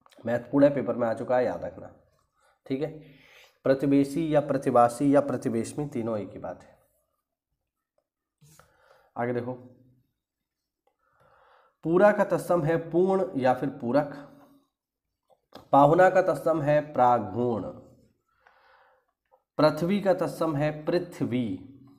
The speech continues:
अच्छा देखो, ये भी ध्यान रखना कि ये और ये, इन दोनों को बोलने में अंतर है, ठीक है। ये है तो दोनों रा, ठीक है,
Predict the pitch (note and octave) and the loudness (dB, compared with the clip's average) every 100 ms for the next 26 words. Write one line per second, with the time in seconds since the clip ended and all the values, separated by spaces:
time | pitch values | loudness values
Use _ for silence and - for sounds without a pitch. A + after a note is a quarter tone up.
0 | _ _ D#3 F#3+ F#3 F#3 D3 E3 C3+ C#3 | _ _ -8 -6 -4 -2 0 0 0 2
1 | C#3 E3+ D#3 C#3+ G#2+ A#2+ D#3+ E3 - - | 0 -4 -4 -4 -2 0 0 0 -4 -12
2 | - - _ _ _ _ _ C3+ C#3 C#3 | -20 -20 _ _ _ _ _ 0 2 0
3 | G#2+ G#2+ G#2 F#2 - - - _ _ _ | -4 -4 -4 -6 -14 -20 -20 _ _ _
4 | D#3 E3 C3+ C3+ D#3+ D#3+ D3+ A2 A#2 C3+ | -6 -2 0 0 -2 -4 -4 -2 -2 -2
5 | D3+ G#2 G2 F#2+ F#2+ - _ _ _ _ | -4 -6 -6 -8 -10 -20 _ _ _ _
6 | _ _ _ - - - - _ _ _ | _ _ _ -20 -18 -18 -18 _ _ _
7 | _ _ _ - D#3+ F3 C3 C#3+ C#3+ C#3 | _ _ _ -8 -6 -6 -2 2 2 2
8 | C3 D#3 C#3 D#3 E3 D#3 D#3 - - - | 2 4 6 10 10 8 6 -6 -20 -20
9 | _ _ _ _ _ _ _ _ _ _ | _ _ _ _ _ _ _ _ _ _
10 | _ _ _ - _ _ _ - C#3 D#4+ | _ _ _ -20 _ _ _ -2 0 0
11 | C#3+ | -4